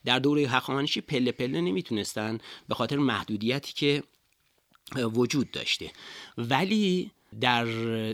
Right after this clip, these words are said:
امروزه می‌تونن این پله ها رو به وجود بیارن. در دوره هخامنشی معادن سنگ که در تخت جمشید ما داریم یا معدن سنگ الماسبوری،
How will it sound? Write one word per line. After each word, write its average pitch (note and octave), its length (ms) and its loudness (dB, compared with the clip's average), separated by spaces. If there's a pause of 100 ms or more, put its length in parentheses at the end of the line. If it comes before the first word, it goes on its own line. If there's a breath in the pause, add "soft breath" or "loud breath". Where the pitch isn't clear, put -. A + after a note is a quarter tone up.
(120)
امروزه B2+ 460 4
می‌تونن D3 420 0
این G#2 120 -2
پله F2+ 240 -4
ها F2+ 120 -6
رو F#2 80 -10
به F2+ 60 -8
وجود F2 280 -10
بیارن. - 220 -14 (180)
در F3+ 160 4
دوره G3 360 2
هخامنشی C3 600 0
معادن A#2+ 300 0
سنگ C#3 300 -2
که C#3 100 -4
در A#2+ 120 -4
تخت F#2 320 -6
جمشید F2 420 -4
ما G2 100 -4
داریم G2 320 -4 (320 loud breath)
یا G2+ 80 -2
معدن G2+ 380 -2
سنگ B2 400 -4
الماسبوری، F#2+ 800 -4